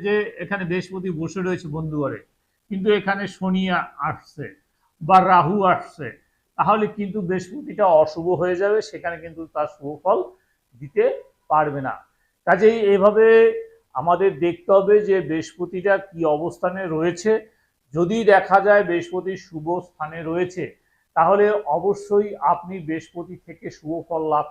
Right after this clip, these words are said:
করতে পারবেন এবং জীবনে সাকসেস হতে পারবেন। আপনার কখনোই জীবনে সমস্যা আসবে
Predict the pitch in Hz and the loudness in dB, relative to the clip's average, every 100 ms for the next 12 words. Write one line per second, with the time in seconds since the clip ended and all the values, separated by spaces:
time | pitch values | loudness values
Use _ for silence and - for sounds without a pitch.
0 | 160 156 175 175 175 185 208 208 _ _ | -10 -10 -8 0 2 2 -4 -8 _ _
1 | _ - 196 226 202 127 180 208 214 226 | _ -2 2 2 0 -4 0 0 0 -2
2 | - _ _ _ _ - 202 196 - 202 | -6 _ _ _ _ 0 2 2 0 -4
3 | - 185 190 180 185 190 202 190 139 160 | -4 -10 -8 -4 -4 -4 -6 -6 -6 -4
4 | 185 185 - 156 - 175 185 214 311 _ | -4 -4 -4 -6 -8 -10 -8 -10 -14 _
5 | 135 160 160 165 180 208 - _ _ _ | _ -8 -4 -4 -4 -10 -14 _ _ _
6 | _ _ _ _ _ _ _ _ _ _ | _ _ _ _ _ _ _ _ _ _
7 | _ _ _ _ 185 190 202 - 208 196 | _ _ _ _ 0 2 -2 2 6 6
8 | 190 180 | 4 -4